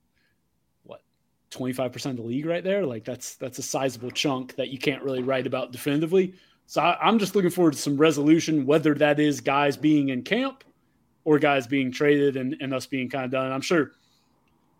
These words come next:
you and Blazers fans are all just kind of ready for the, uh,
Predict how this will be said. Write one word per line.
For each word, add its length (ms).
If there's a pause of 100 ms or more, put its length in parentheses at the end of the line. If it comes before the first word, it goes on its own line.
(180)
you 520
and 220
Blazers 400
fans 360
are 120
all 280
just 260
kind 180
of 320
ready 380
for 600 (840)
the, 280
uh, 380